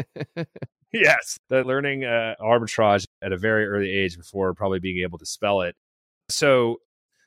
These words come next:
Speaker 2: I think a lot of that has to do with moving around a lot. You kind of, you have a lot of time to yourself <laughs> because you're the new kid, right? But also, you kind of wanna entertain yourself or find ways of engaging with people. And so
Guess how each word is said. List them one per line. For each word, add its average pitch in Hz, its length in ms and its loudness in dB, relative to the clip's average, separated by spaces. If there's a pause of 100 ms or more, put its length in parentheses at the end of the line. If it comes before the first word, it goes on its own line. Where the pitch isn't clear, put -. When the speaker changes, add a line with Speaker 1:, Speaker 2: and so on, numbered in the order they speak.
(120)
Speaker 2:
I 151 80 2
think 240 180 -2
a 233 40 2
lot 160 220 6
of 160 60 4
that 147 100 2
has 135 200 2
to 117 60 -8
do 117 420 -4
with 107 460 -6 (600)
moving 147 320 2
around 131 260 2
a 127 60 0
lot. 123 320 4
You 107 80 -8
kind 131 220 -8
of, 98 140 -8 (520)
you 113 220 -10
have 131 120 2
a 120 40 0
lot 117 140 2
of 104 80 -4
time 113 260 -4
to 101 120 -14
yourself - 840 -8 (100)
<laughs> 170 120 -6
because 170 460 0
you're 147 120 4
the 131 100 -6
new 104 160 -10
kid, 143 240 -8
right? 190 200 -4 (300)
But 151 140 4
also, 151 560 4 (280)
you 147 120 -8
kind 196 240 -2
of 185 100 -2
wanna 135 500 2 (560)
entertain 131 480 2
yourself 101 560 -2
or 95 280 -2 (440)
find 143 320 0
ways 127 300 4
of 110 60 -6
engaging 110 440 0
with 104 120 -4
people. 92 340 -2
And 92 120 -4
so 101 280 2